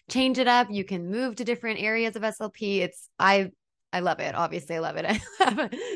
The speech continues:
I have a podcast to talk about it every week. So everyone just, I hope you enter the field feeling empowered. We have more information. We have a way to discuss this if this comes up with the university. Advocate for yourselves. And Sarah,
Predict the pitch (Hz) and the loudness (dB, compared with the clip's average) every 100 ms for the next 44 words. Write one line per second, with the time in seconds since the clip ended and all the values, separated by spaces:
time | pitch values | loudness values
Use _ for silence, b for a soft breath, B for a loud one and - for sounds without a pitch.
0 | 247 277 285 262 311 302 285 285 285 285 | -2 4 4 6 4 6 2 4 0 2
1 | 247 208 196 190 185 - 202 185 B B | 2 2 -2 -4 -8 -6 -4 -4 B B
2 | B B 220 226 254 262 254 240 - 208 | B B -2 0 0 -4 -4 -6 -4 -2
3 | 220 220 233 - _ - 208 214 233 220 | -2 -2 -4 -6 _ -4 -4 -2 -4 -2
4 | 208 196 196 175 175 180 185 214 247 226 | -2 -2 -4 -4 -6 -2 4 6 6 4
5 | 190 185 180 185 185 180 175 180 220 208 | -2 -4 -2 -4 -4 -8 -8 -6 -6 -2
6 | 185 175 180 180 196 196 185 170 - 202 | -2 0 0 0 -2 -2 -2 -2 0 -2
7 | 202 - 185 - - 190 190 - 170 190 | -2 -6 -8 -8 -4 -2 -2 2 2 4
8 | 208 - 190 185 170 165 - 208 - 170 | -2 -2 0 0 0 -4 -2 -4 2 2
9 | 165 190 214 220 226 226 220 202 196 262 | 2 0 2 2 2 0 0 0 2 2
10 | 269 - B B B - 220 214 214 208 | -2 -18 B B B -8 -2 -2 -2 -4
11 | 202 b b b _ 294 294 | -8 b b b _ -2 0